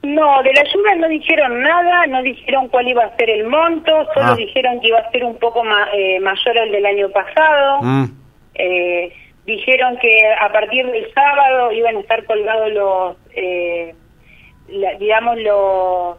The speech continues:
Speaker 1: los formularios para poder solicitar la ayuda.
Speaker 2: Mm.
Speaker 1: No quedó nada claro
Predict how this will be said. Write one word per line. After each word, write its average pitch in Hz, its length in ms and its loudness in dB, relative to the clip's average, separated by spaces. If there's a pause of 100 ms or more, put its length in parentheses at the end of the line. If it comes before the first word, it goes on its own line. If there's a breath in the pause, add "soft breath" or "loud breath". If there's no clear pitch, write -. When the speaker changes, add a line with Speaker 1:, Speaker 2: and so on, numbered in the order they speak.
Speaker 1:
los 196 140 -8
formularios 240 680 0
para 202 300 0
poder 214 320 -2
solicitar 202 520 -6
la 202 80 -2
ayuda. 269 800 -2
Speaker 2:
Mm. 139 200 0 (480 loud breath)
Speaker 1:
No 285 240 -4
quedó 311 340 0
nada 320 720 0
claro 247 640 0